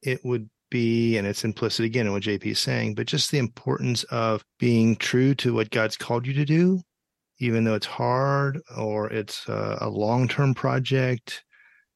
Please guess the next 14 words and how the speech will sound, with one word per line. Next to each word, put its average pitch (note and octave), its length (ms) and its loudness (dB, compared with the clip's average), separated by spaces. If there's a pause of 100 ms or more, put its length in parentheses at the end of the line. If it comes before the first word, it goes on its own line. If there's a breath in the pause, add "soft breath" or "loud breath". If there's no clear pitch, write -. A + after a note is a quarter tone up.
(160)
Uh, G2 340 -4 (140)
it - 140 -4
requires A#2 1040 0
you A#2 120 -2
to A2 80 -2
do A#2 160 0
things A2 360 -2
that G#2+ 80 -4
don't A#2 220 -2
seem B2+ 360 2
to A#2+ 80 2
be B2 160 2
that A2+ 200 0
relevant B2 800 2